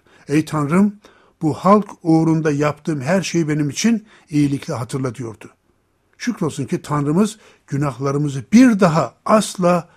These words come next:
hatırlamazken yaptığımız iyi ve yararlı işleri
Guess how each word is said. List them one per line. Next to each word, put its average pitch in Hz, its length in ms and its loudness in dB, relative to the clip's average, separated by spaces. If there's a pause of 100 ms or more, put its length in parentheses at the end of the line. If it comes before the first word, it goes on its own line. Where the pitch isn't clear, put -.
(200)
hatırlamazken 147 920 -4 (440)
yaptığımız 143 680 -2
iyi 160 300 0
ve 143 60 -2
yararlı 139 540 -4
işleri 143 600 -2